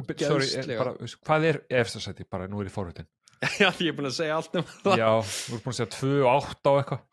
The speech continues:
Speaker 2: Já, ok, það er, hérna, leikarinn
Speaker 1: Eftirminnilegasta setning allar tíma úr bíómyndasögu.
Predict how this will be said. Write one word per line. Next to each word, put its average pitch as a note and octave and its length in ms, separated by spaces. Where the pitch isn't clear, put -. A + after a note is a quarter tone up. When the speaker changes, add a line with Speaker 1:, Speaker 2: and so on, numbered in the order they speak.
Speaker 2:
Já, A2+ 120
ok, B2+ 180
það C3+ 300
er, C3+ 120
hérna, C3 240
leikarinn C#3 240
Speaker 1:
Eftirminnilegasta D3 800
setning C#3+ 500
allar C#3+ 380
tíma B2+ 340
úr A#2+ 80
bíómyndasögu. A#2 800